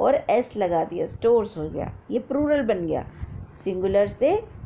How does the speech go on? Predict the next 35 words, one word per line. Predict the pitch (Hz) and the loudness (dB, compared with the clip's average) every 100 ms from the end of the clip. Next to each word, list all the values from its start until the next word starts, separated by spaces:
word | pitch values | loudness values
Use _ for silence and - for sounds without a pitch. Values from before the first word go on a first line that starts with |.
| - | -6
प्लूरल | 202 190 175 | 0 0 0
में | 165 208 | -2 -2
कन्वर्ट | 254 233 208 170 160 | 0 0 2 0 -2
हो | 147 | -6
गया। | 151 - - - - - - | -8 -10 -14 -20 -20 -20 -4
प्लांट | 196 196 247 269 | 0 2 2 2
है | 320 320 392 392 - - 226 | 4 4 2 -4 -20 -6 -4
तो | |
plant | 226 220 214 214 262 - | -2 -2 0 0 -2 0
पूरा | 240 254 | 2 2
लिख | 254 262 | 2 -2
के, | - 302 320 | -4 -4 -4
पी | 262 233 | -4 0
एल | 220 220 | 2 2
ए | 214 | 0
एन | 208 | -2
टी, | 208 214 | -4 -6
plant | - 196 214 226 | -2 -2 -2 -2
लिख | 240 - | -4 -2
के, | 294 320 - - - | -2 -4 -8 -14 -6
जब | 202 | -2
तक | 233 226 | 0 0
plant | 233 240 254 | 0 0 2
रहेगा | 277 277 277 294 | 4 6 6 4
तो | 277 | 2
वन | 214 214 247 | 2 2 2
रहेगा, | 277 285 311 381 - - - | 4 4 4 0 -4 -14 -4
एस | 202 214 214 | -2 -2 0
लगा | 233 233 | 2 4
दिया | 214 247 330 - - - - 220 | 2 4 2 0 -10 -20 -4 2
तो | 240 403 - - - - - - - - | 4 2 -4 -18 -20 -20 -20 -20 -20 -6
plural | 277 294 285 226 | -2 4 4 4
हो | 185 165 | -2 -8
गया | 151 139 | -6 -6
बेटा, | 135 - - | -6 -10 -14